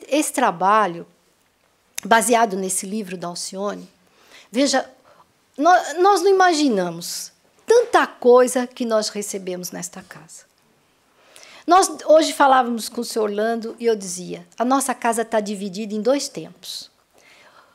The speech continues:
O ontem, que era a nossa casinha pequenina, lá na Rua Marcos Portugal,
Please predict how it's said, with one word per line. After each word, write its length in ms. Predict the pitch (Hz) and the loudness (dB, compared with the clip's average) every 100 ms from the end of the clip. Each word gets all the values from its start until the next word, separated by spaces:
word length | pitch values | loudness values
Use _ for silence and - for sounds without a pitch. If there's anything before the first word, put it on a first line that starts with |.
| _ _ | _ _
O 140 | 302 311 | 4 6
ontem, 480 | 320 403 415 427 427 _ _ _ - | 8 6 2 -2 -4 _ _ _ 2
que 80 | |
era 160 | 302 294 | 4 6
a 40 | |
nossa 280 | 285 277 285 | 4 2 0
casinha 520 | 269 254 220 233 247 | 0 0 0 -2 -2
pequenina, 760 | 226 233 220 214 196 240 285 294 - _ _ _ _ _ _ _ | -2 -4 -4 -6 -2 0 0 -2 -10 _ _ _ _ _ _ _
lá 440 | 208 214 214 220 _ | 0 2 2 0 _
na 140 | 208 196 | -6 -4
Rua 220 | 214 220 | 0 0
Marcos 320 | 202 190 - | 0 -4 -6
Portugal, 800 | - 214 214 262 226 240 285 | -8 -8 -6 -2 2 2 0